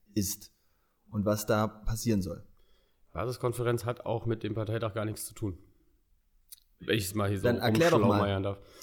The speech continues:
Speaker 2: Nein, was wir beim Parteitag tatsächlich nicht gemacht haben, normalerweise haben wir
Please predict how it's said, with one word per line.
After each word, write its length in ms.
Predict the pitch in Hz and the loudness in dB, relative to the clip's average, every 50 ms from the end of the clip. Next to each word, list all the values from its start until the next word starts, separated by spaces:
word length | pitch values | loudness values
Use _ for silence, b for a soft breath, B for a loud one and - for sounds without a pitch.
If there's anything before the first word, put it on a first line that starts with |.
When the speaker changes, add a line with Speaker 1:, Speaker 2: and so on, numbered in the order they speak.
| B B B | B B B
Speaker 2:
Nein, 220 | 117 131 139 143 | 2 4 4 6
was 160 | 151 151 147 160 | 6 4 6 4
wir 80 | 160 | 4
beim 180 | 151 151 143 139 | 4 4 4 4
Parteitag 380 | 143 131 139 139 139 160 156 | 2 2 2 2 2 2 2
tatsächlich 380 | 147 143 127 123 127 143 170 165 | 0 0 0 0 0 0 2 2
nicht 220 | 147 147 147 - | 2 2 0 0
gemacht 260 | 151 139 139 139 - - | 2 2 2 2 2 0
haben, 300 | 139 127 120 113 107 131 | 2 2 2 0 -2 0
normalerweise 460 | 123 117 120 123 139 143 143 135 127 | 2 2 4 6 6 6 4 4 4
haben 140 | 131 127 127 | 4 4 2
wir 220 | 127 123 120 - | 2 2 0 -2